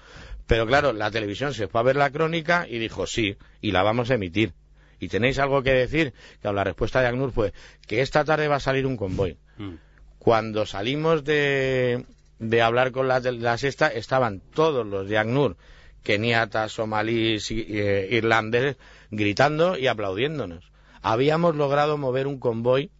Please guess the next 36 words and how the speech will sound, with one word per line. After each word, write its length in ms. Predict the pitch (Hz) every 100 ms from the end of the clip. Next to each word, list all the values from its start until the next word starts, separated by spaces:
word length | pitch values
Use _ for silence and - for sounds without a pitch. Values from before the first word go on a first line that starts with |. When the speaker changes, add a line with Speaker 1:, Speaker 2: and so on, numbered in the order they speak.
| _ _ _ -
Speaker 1:
sin 260 | - 117 104
sacar 300 | 90 98 110
la 120 | 107
noticia. 460 | 85 87 76 71
Entonces 240 | 71 117 117
dices 140 | 98
tú, 100 | 107
Speaker 2:
Eh, 260 | 110 107 104 113
ya, 200 | 113 127
Speaker 1:
"Coño, 220 | 131 123
qué 80 | 110
bonito". 460 | 101 127 92 71 -
Speaker 2:
ya 160 | 101 135
lo 100 | 123
que 100 | 123
venimos 280 | 135 143
escuchando 640 | 123 123 127 131 156 135 - - - 107
tenemos 300 | 104 120 95
más 240 | 95 131
de 80 | 123
un 80 | 117
ejemplo 400 | 104 127 143 117
de 100 | 104
los 180 | 95 87
dilemas 380 | 98 120 107 113
éticos 340 | 120 110 104
con 200 | 98 90
los 80 | 87
que 80 | 87
estás 240 | 104 87
lidiando 480 | 92 92 107 92 87
en 80 | 92
este 240 | - 92
trabajo 480 | 92 90 98 98 85
permanentemente, 680 | 90 90 95 113 147 - 90
¿no? 220 | 135